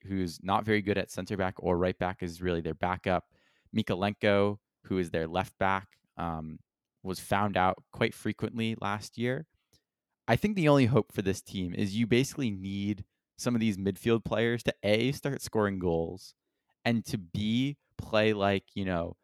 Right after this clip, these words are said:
the Andre Gomes that Barcelona bought from Valencia, or Dele Alli to play like, you know, nineteen-year-old Dele Alli, who's,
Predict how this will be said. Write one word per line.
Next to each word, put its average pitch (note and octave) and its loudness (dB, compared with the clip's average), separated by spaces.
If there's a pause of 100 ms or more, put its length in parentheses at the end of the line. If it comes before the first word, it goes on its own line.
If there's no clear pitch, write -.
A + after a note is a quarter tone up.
(120)
the G#2+ -6
Andre G2+ 0
Gomes F2+ -4
that E2+ -2
Barcelona F#2+ 0
bought E2 -4
from F2 -10
Valencia, E2+ -4 (300)
or A2+ 6
Dele G2+ 4
Alli F#2+ 6
to - -6
play F2+ -2
like, E2 -2 (140)
you F2+ -4
know, E2 -6
nineteen-year-old F2+ -2
Dele E2+ 0
Alli, D#2+ -2
who's, F2 -2